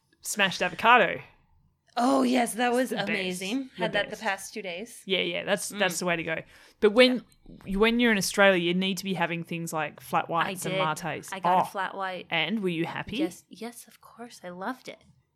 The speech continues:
Speaker 1: Excellent.
Speaker 2: Yesterday and today.
Speaker 1: I wonder where you got it from, though. It was probably a really crappy one. You probably
Speaker 2: It
Speaker 1: haven't
Speaker 2: probably
Speaker 1: had a
Speaker 2: was, but it was
Speaker 1: Yeah.
Speaker 2: really good.
Speaker 1: Yeah.
Speaker 2: So, you know,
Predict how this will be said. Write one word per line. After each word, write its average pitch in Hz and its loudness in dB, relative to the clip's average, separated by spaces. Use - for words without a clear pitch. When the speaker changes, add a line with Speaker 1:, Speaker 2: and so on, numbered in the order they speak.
Speaker 1:
Excellent. 185 -4
Speaker 2:
Yesterday - -10
and 202 -16
today. 262 -12
Speaker 1:
I 175 -10
wonder 170 -4
where 170 0
you 151 -6
got 156 -6
it - -10
from, 165 -8
though. 160 -8
It 151 -12
was 175 -8
probably 170 -6
a 156 -6
really 151 -10
crappy 151 -8
one. 147 -10
You 170 -10
probably 190 -4
Speaker 2:
It 262 0
Speaker 1:
haven't - -2
Speaker 2:
probably 294 6
Speaker 1:
had 247 2
a - 4
Speaker 2:
was, 349 4
but - 0
it 214 4
was 190 6
Speaker 1:
Yeah. 175 0
Speaker 2:
really 208 -2
good. 233 -2
Speaker 1:
Yeah. 190 4
Speaker 2:
So, 240 -2
you 240 0
know, 208 -2